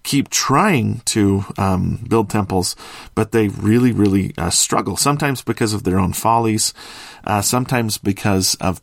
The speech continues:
external persecutions, like in Missouri. You might note that, uh, the Lord hearkens back to commandments that he's given earlier to build other temples. Verse fifty-one, "I have accepted the offerings of those whom I commanded to build up a city and house in my name in Jackson County, Missouri." That's the city of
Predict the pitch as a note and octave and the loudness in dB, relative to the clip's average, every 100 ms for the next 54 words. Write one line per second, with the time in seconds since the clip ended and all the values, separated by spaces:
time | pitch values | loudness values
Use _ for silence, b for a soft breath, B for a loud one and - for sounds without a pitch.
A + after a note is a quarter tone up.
0 | _ F2 - - - C3 C3 G#2+ G2+ - | _ -6 -2 -2 0 2 2 0 0 0
1 | - D3 C3+ - - F#2 G2+ F#2+ F#2 G2 | 0 0 0 -4 -6 -4 0 0 0 2
2 | A2 G#2 F#2+ B B B B B2 D3 C#3+ | 2 2 -2 B B B B 2 4 4
3 | C3 C3+ C3 - A#2+ A2+ - - G#2+ G2+ | 2 2 0 2 2 2 0 0 0 2
4 | A2+ A#2 B2 G#2+ - B2+ B2+ B2 G#2 A#2+ | 2 4 2 0 -4 -4 -2 -4 -2 -4
5 | B2 - G#2 F#2+ - G#2 G#2 G#2+ G2 - | -4 -2 -2 -2 0 2 2 2 0 -2
6 | - G2+ F#2+ G#2+ G2 G2 B2 G2 G2+ G#2 | -2 -2 0 0 2 2 4 4 2 0
7 | B B B B B - G#2+ A#2+ G2 G#2 | B B B B B -2 2 2 2 -4
8 | A2 B2 D#3+ D3+ A2 G2 G#2+ - A2+ - | -2 0 2 0 -2 0 -2 0 -2 -2
9 | G#2+ - G2 B2 C3+ B2 B B B - | -4 0 2 2 0 -6 B B B -2
10 | B2+ C3 B2+ B2 - C3+ B2+ A#2 A2+ A2 | 0 0 -2 -2 -2 -2 -2 0 2 0
11 | G#2+ G2+ F#2 G#2 G#2+ A2 G#2 G2 G2 G2+ | -4 -4 0 0 2 2 0 0 0 0
12 | G2 G#2 F#2+ F#2+ F#2 - - G#2 G2+ G2 | 0 -2 0 0 -2 -2 0 2 2 0
13 | F#2+ - F#2 F#2+ G2 F#2+ - G2 G2 F#2+ | 0 0 0 2 2 0 0 -2 -2 -4
14 | F2+ F#2 F#2 F#2 E2+ - F#2 A2 - F#2+ | -2 -2 0 0 -2 -2 -4 -2 -2 -2
15 | - G#2 G2 G2 | 0 2 2 -2